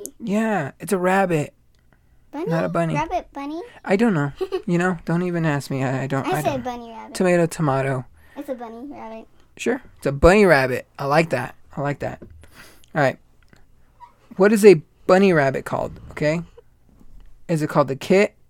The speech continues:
Speaker 1: a buck, a hare?
Speaker 2: Buck?
Speaker 1: Try again.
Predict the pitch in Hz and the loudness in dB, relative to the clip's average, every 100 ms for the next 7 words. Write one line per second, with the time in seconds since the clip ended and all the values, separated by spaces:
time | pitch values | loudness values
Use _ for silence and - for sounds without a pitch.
0 | - 147 135 160 170 170 - _ _ _ | -6 -4 6 8 8 6 -14 _ _ _
1 | - 147 - 147 117 - _ _ _ - | -10 -6 0 2 0 -4 _ _ _ -20
2 | _ _ _ _ _ _ - - - 269 | _ _ _ _ _ _ -20 -16 -6 -4
3 | 427 - _ _ _ _ _ - _ _ | -4 -10 _ _ _ _ _ -20 _ _
4 | _ - - 170 165 151 | _ -2 4 6 6 0